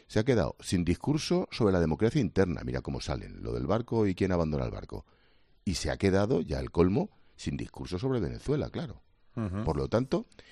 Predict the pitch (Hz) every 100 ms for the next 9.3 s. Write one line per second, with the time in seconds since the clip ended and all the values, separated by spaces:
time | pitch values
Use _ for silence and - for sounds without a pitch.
0 | - - - 143 123 78 - _ _ -
1 | 87 95 170 160 110 92 82 76 71 -
2 | 73 104 185 214 - - _ _ _ _
3 | - 69 104 156 - 78 67 60 58 57
4 | 53 57 139 - - - - 90 127 85
5 | - 64 62 60 60 58 - - _ -
6 | 73 67 98 85 80 73 80 69 - 82
7 | 65 64 67 52 78 82 - 58 80 82
8 | 67 57 58 87 - 58 85 71 90 82
9 | 64 57